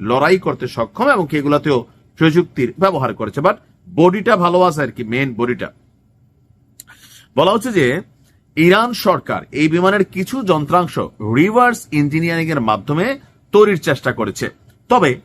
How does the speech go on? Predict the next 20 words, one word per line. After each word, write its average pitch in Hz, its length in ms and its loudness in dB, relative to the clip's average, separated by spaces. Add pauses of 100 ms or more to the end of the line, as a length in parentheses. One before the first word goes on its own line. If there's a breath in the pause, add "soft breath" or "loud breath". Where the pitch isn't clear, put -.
(100)
অনেক 123 180 -2
ক্ষেত্রে 147 300 -6
সফল 135 360 -2
হয়েছে, 147 400 2 (260)
বিফল 180 300 0
হয়েছে। 104 320 -4 (480 soft breath)
মার্কিন 190 560 -2
নৌবাহিনী 175 540 2 (400)
এই 156 160 0
বিমানটাকে 175 720 0
এখন 135 260 -4
আর 135 100 2
ব্যবহার 117 400 0
করছে 123 260 -4
না। 190 180 2 (640 loud breath)
বিশেষ 240 260 2
করে 160 280 0 (200)
শক্তিশালী 180 720 0
রাডার 143 540 2 (160)
এবং 139 320 -2